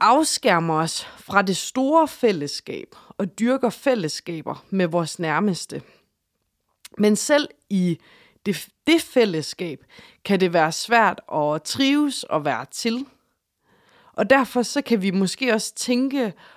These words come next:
om det overhovedet giver mening at søge fællesskaber, både det nære og det store.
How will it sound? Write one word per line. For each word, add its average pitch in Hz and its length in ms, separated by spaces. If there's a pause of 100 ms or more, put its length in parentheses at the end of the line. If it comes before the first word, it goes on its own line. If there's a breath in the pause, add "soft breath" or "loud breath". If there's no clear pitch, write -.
(140)
om 196 260
det 233 160
overhovedet 302 480
giver 233 180
mening 262 840
at 180 160
søge 240 440
fællesskaber, - 1040 (240)
både 202 300
det 175 180
nære 226 540
og 160 200
det 160 80
store. 156 520